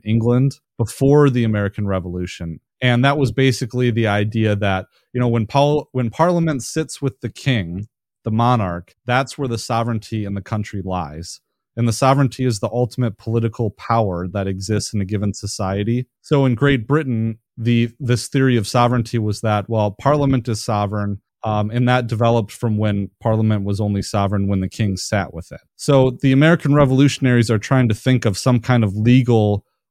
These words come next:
um, you know, hand, foothold by which they can argue that they should be separate from the king. And so they developed this idea of popular sovereignty that is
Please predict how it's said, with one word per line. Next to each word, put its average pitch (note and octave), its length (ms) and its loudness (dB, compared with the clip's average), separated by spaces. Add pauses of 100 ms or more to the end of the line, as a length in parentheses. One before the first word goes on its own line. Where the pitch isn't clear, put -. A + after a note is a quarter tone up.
um, F#2 560 0 (320)
you B2 100 0
know, G2 300 0 (180)
hand, C3+ 380 2
foothold A2 720 -2 (200)
by B2+ 160 2
which B2 300 -4
they A#2 120 -2
can A2 160 -6
argue G#2+ 480 -2
that F#2+ 280 -4
they G#2+ 180 0
should G#2+ 260 -4
be G#2 120 -4
separate G#2+ 500 -4
from G2+ 180 -4
the F2+ 80 -6
king. E2 380 -4 (160)
And B2 160 0
so D#3 140 2
they D3 140 4
developed C#3 380 4
this C3 160 -2
idea A#2 340 2
of F#2+ 60 -4
popular G#2+ 440 -2
sovereignty G2+ 580 -4
that G2 260 -2
is G#2 500 0